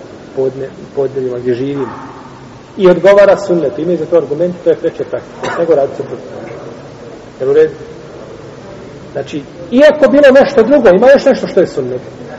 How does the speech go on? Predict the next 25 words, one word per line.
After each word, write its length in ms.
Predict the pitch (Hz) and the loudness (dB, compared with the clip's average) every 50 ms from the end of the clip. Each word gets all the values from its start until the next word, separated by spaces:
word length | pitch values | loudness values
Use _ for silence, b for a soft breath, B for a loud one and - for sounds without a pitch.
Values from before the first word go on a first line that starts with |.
| - - - | -18 -8 -2
No, 60 | 180 185 | 0 0
međutim, 320 | 190 254 226 277 262 226 | 0 0 0 0 0 2
to 100 | - 294 | 4 4
je 160 | 311 302 311 | 4 6 4
isto 200 | 294 - - 247 | 4 2 0 0
tako 320 | 233 254 247 247 - 233 185 | 2 2 2 2 2 2 2
sunnet. 380 | - - 185 160 156 180 196 - - - - - - - - - - - - - - - - - - - | 2 0 0 0 0 -2 -4 -6 -8 -16 -16 -16 -16 -16 -16 -18 -18 -18 -18 -18 -18 -18 -18 -14 -2 0
Ne 120 | 202 247 240 - | 2 2 2 2
treba, 220 | 254 254 214 254 233 220 - - - - - - - - - - | 2 2 2 2 0 0 -2 -8 -12 -16 -16 -16 -18 -18 -10 -6
ako 240 | - 151 - - 151 | -4 -4 -2 -4 -4
ćeš 260 | - - 131 - - - - - | -6 -8 -10 -12 -14 -18 -4 2
tom 200 | - 277 262 202 | 4 4 4 4
primjenom 300 | - 240 226 226 208 180 - | 2 -2 0 0 0 -2 -2
sunneta 340 | - 185 175 160 147 151 139 131 143 | -4 -2 -2 -2 -2 -2 -2 -2 0
buniti 380 | 196 247 269 269 247 - - | 0 2 2 2 0 -2 -2
ljude, 380 | 180 170 180 180 208 202 247 240 - - - - - - - - - - - - - - - - - - - | 0 2 2 2 2 0 -2 -4 -6 -8 -16 -18 -18 -18 -18 -18 -18 -18 -18 -18 -18 -18 -18 -18 -18 -10 -8
ne 100 | - 208 | -6 -4
treba, 260 | - 208 175 151 147 - - | -2 0 0 0 0 -2 -2
čini 180 | - 277 277 262 | -4 -4 -2 -2
ga 100 | 233 208 | -2 -2
ti 140 | - 254 233 | -2 -2 -2
na 80 | 220 | -2
nekom 280 | 214 220 214 - 208 196 | -2 -4 -4 -6 -6 -6
drugom 260 | 196 202 175 165 147 | -4 -4 -4 -4 -4
mjestu 200 | 139 123 110 - | -4 -6 -8 -10